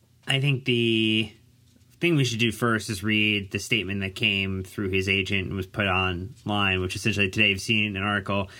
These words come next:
in the Daily Mirror about my meeting with the potential owners of Chelsea F C. I have not and will not give my personal endorsement to any bid. The violent race abuse I have received this afternoon was shocked, uh, has shocked and upset me. I won't be making any further comments." It's just ridiculous that,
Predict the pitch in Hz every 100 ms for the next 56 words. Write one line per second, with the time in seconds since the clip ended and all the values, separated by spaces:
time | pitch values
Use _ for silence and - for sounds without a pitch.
0 | - - 143 131 123 113 110 110 104 98
1 | 90 98 98 101 98 92 107 101 104 98
2 | 90 - 92 98 92 120 98 92 120 143
3 | 131 127 110 104 107 110 107 101 95 87
4 | - 117 117 104 98 95 98 78 92 90
5 | 95 92 92 - - - 101 110 110 107
6 | - 92 101 95 - 113 123 101 101 -
7 | 104 95 95 92 95 92 98 92 92 92
8 | 110 98 95 - 98 - - 110 98 127
9 | - 92 - - 101 92 - - - 113
10 | 104 104 101 95 95 101 98 90 104 95
11 | 92 98 95 92 87 - - - - -
12 | - - - - - - 131 123 147 -
13 | 120 120 123 131 117 110 - - 113 107
14 | 107 - - - -